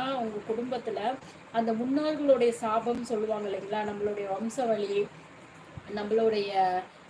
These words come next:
அஹ், பரம்பரையில இந்த மாதிரியான ஒரு சாபம் இருக்கு, இப்படிலாம் சொல்லுவாங்க இல்லைங்களா, அந்த மாதிரி சாபங்கள் எதுவும் இருந்தாலும் நிவர்த்தியாகும்.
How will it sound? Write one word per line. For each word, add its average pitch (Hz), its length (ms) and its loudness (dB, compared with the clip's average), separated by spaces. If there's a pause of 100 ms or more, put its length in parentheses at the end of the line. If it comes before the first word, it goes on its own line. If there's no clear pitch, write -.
(100)
அஹ், 190 540 2 (220)
பரம்பரையில 226 640 6
இந்த 196 180 -8
மாதிரியான 208 540 -4
ஒரு 202 160 -2
சாபம் 202 440 -4
இருக்கு, 196 260 -6
இப்படிலாம் 208 400 0
சொல்லுவாங்க 202 360 -6
இல்லைங்களா, 190 380 -2 (420)
அந்த 208 240 -4
மாதிரி 233 320 2
சாபங்கள் 214 680 0
எதுவும் 208 240 -2
இருந்தாலும் 208 640 -2
நிவர்த்தியாகும். 190 840 -2